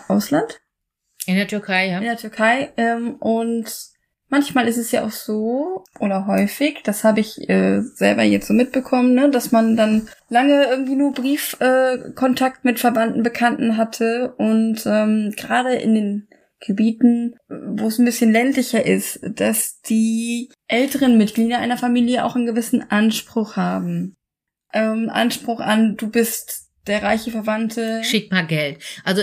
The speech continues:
Speaker 1: Genau,
Speaker 2: natürlich ist,
Speaker 1: im,
Speaker 2: ist wahrscheinlich
Speaker 1: genau,
Speaker 2: davon
Speaker 1: schick
Speaker 2: auszugehen.
Speaker 1: mal Geld. Genauso wollte ich's
Speaker 2: Genau,
Speaker 1: aus-,
Speaker 2: die schickt
Speaker 1: wollte
Speaker 2: Geld.
Speaker 1: es
Speaker 2: Es
Speaker 1: nur ein
Speaker 2: ist,
Speaker 1: bisschen
Speaker 2: es,
Speaker 1: ausführen.
Speaker 2: es ist so üblich, ja. Es ist so üblich, dass dann Geld geschickt wird.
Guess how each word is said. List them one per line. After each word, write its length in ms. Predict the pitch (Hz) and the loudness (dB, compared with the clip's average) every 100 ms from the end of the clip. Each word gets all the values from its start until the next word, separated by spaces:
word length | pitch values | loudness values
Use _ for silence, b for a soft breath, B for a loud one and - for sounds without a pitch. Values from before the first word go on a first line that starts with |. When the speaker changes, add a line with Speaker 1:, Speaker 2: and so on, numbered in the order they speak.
| 170 | 0
Speaker 1:
Genau, 140 | 269 | -2
Speaker 2:
natürlich 380 | 247 220 214 208 | 0 2 2 0
ist, 180 | 220 233 | -4 -4
Speaker 1:
im, 80 | 220 | -4
Speaker 2:
ist 160 | - | -4
wahrscheinlich 380 | 190 185 202 202 196 | -4 -2 0 2 2
Speaker 1:
genau, 120 | 185 | -2
Speaker 2:
davon 160 | 180 | -4
Speaker 1:
schick 200 | 131 175 | -4 -4
Speaker 2:
auszugehen. 360 | - 202 190 202 | -2 -2 0 0
Speaker 1:
mal 60 | 208 | 0
Geld. 260 | 196 190 | -2 0
Genauso 440 | 269 294 330 339 285 | 0 2 0 -4 -2
wollte 240 | 294 285 | -2 -2
ich's 80 | 262 | -2
Speaker 2:
Genau, 260 | 254 208 165 | 0 0 -2
Speaker 1:
aus-, 80 | |
Speaker 2:
die 120 | 175 214 | -2 -4
schickt 200 | 226 285 | -2 0
Speaker 1:
wollte 140 | 302 | 0
Speaker 2:
Geld. 120 | 208 | 0
Speaker 1:
es 60 | 311 | -4
Speaker 2:
Es 60 | |
Speaker 1:
nur 80 | 330 | -2
ein 40 | 294 | -2
Speaker 2:
ist, 60 | |
Speaker 1:
bisschen 280 | 302 - 269 | -2 -6 -4
Speaker 2:
es, 180 | 247 - | -4 -4
Speaker 1:
ausführen. 200 | 202 220 240 | -4 -2 -2
Speaker 2:
es 140 | 214 | 0
ist 180 | 170 165 | -2 -2
so 160 | - | -2
üblich, 380 | 277 247 208 196 | -2 -2 -2 0
ja. 280 | 190 175 202 | 0 0 -2
Es 180 | 208 208 | -2 -4
ist 120 | 208 | -6
so 100 | 208 | -6
üblich, 280 | - 226 220 | -6 -6 -4
dass 200 | 226 208 | -2 -2
dann 160 | 214 202 | 0 2
Geld 200 | 208 214 | 0 -2
geschickt 340 | 190 202 190 | -4 -4 -4
wird. 260 | 185 220 | -4 -4